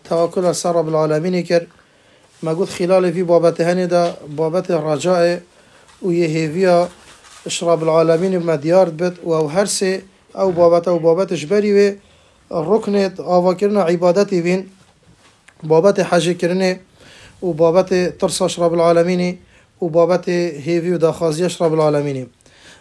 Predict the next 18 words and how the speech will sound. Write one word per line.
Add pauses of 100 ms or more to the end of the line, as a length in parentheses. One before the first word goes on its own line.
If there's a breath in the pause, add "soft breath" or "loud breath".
اوی
بابتی
جی (200)
پیوگیردان (360)
سر
وان
بابتش
بری
نو
که
وید
هین. (1160 loud breath)
مؤلف
رحمه
خود
سر
بتن (360)
وقتی